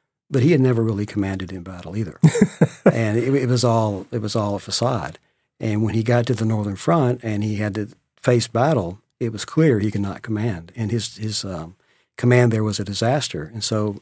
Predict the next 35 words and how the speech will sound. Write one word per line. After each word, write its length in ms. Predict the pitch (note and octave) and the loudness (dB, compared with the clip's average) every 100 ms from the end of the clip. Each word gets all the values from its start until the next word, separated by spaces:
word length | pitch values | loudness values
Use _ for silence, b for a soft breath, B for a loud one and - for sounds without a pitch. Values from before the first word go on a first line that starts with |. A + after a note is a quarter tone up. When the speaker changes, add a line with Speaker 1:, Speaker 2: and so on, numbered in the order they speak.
| - | -2
Speaker 1:
after 240 | A#2 A#2 | -2 0
the 100 | A2 | -2
War 180 | A2 A2 | 0 0
of 60 | G#2 | -2
eighteen 320 | G2+ - G#2 F#2+ | -4 -4 -6 -4
twelve, 380 | C3 C3 G#2 | -2 -2 -2
he 100 | A#2 | -4
was 200 | A#2 G2 A#2+ | -8 -6 -4
one 100 | G#2+ | -4
of 60 | |
the 80 | G2+ | -4
first 340 | - A#2 G#2+ - | -6 -4 -4 -4
generals 500 | - A2+ G2 E2+ - | -2 0 -2 -8 -10
to 100 | G#2 | -6
be 120 | G2+ | -6
dismissed. 580 | F#2 - G2 F2 - - _ _ _ - | -8 -6 -6 -6 -8 -14 _ _ _ 0
Speaker 2:
Really? 300 | D3 G#3+ D#2+ _ | 2 2 -4 _
Speaker 1:
Yes. 220 | G2+ F2 - | -6 -4 0
Speaker 2:
Really? 200 | D3+ C3+ _ _ _ _ _ _ - | 0 0 _ _ _ _ _ _ -6
Well, 120 | A2 | 0
that, 180 | B2 D#3+ - - | 4 4 2 4
you 100 | D3 | 6
know, 80 | A#2+ | 6
it's 200 | C3+ - | 4 4
amazing 460 | G#2+ C3 D#3+ A2+ | 6 4 6 4
that, 260 | G#2 G#2 - | 4 0 0
um, 260 | G#2 F#2+ - _ _ _ _ _ _ _ _ _ _ _ G#2 - | 2 0 -4 _ _ _ _ _ _ _ _ _ _ _ -20 -4
Jackson 420 | A#2 C3+ C#3 C3 | 6 6 6 6
was 140 | A2+ A2+ | 4 6
able 200 | B2 G#2 | 4 4
to 60 | |
get 160 | F#2 B2+ | 2 4
him 160 | B2+ A#2 | 6 6
moved 320 | A#2+ A#2+ A2+ | 6 6 4
out. 460 | B2+ A#2+ F#2+ - | 2 2 2 -4